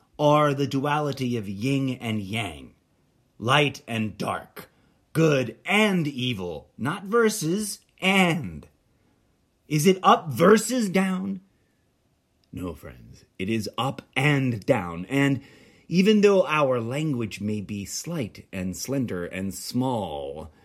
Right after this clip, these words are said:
no matter how fancy and nuanced it pats itself on the back of being occasionally, i e in the age of Shakespeare, not so much today, or in the words of scientists, uh, at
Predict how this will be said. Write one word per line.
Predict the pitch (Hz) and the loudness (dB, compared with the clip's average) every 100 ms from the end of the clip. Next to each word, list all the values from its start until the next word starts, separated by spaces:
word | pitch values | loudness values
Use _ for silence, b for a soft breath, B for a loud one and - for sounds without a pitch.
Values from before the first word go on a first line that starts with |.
| b - | b -8
no | |
matter | 101 104 | -6 -6
how | 90 107 98 90 b b _ | -6 -6 -6 -8 b b _
fancy | - 185 190 185 110 101 | -4 0 0 -2 -6 -4
and | 101 104 | -4 -2
nuanced | 123 127 113 104 95 - | 0 0 -2 -6 -8 -12
it | 95 | -14
pats | - 117 - 104 | -12 -12 -10 -14
itself | - 120 104 | -8 -8 -6
on | 98 | -8
the | 98 | -6
back | 110 107 104 _ b b b b _ - | -8 -8 -10 _ b b b b _ -6
of | 101 90 | -6 -4
being | 131 135 98 80 92 95 95 b b - | 0 2 0 -4 -6 -8 -10 b b -12
occasionally, | 101 - 101 92 98 92 95 113 110 | -10 -4 -4 -4 -6 -6 -6 -8 -6
i | 113 113 | -2 0
e | 113 117 120 113 110 | 0 0 0 0 -2
in | 113 | -2
the | 110 | -2
age | 110 117 117 113 | -2 -2 -2 -4
of | 95 | -6
Shakespeare, | - - 139 123 - - 113 98 101 127 - b b b b b b b _ _ _ _ _ - - | -6 0 2 2 -4 -4 -2 -2 -4 -8 -16 b b b b b b b _ _ _ _ _ -20 -12
not | 95 85 - | -10 -10 -10
so | 107 98 | -8 -6
much | 90 - - | -8 -12 -10
today, | 95 95 90 90 B B B | -8 -8 -10 -14 B B B
or | 139 143 147 | 2 4 4
in | 139 131 | 2 0
the | 120 | -2
words | 117 127 123 117 98 | 0 0 0 -4 -6
of | 110 95 | -8 -6
scientists, | 147 160 143 113 98 90 - | -6 -2 -2 -4 -6 -10 -10
uh, | 98 90 90 80 - | -10 -8 -10 -14 -8
at | 101 98 | -8 -6